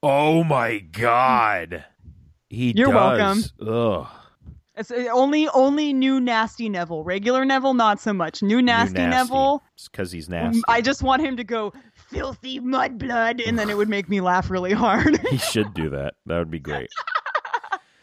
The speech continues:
Speaker 1: Uh, we had an old school Goldust promo, which is always fun. And then after it, we had a R-Truth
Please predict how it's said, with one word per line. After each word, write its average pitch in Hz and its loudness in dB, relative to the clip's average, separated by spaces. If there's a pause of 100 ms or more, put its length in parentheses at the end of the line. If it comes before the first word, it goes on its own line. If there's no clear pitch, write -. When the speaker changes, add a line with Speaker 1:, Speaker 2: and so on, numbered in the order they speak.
(200)
Speaker 1:
Uh, 123 2
we 147 0
had 156 2
an 147 -2
old 165 2
school 170 0
Goldust 143 0
promo, 147 2
which 135 -2
is 120 0
always 113 0
fun. 113 -2 (340)
And 120 0
then 139 2
after 135 0
it, 120 0
we 120 0
had 117 0
a 107 0 (100)
R-Truth 135 0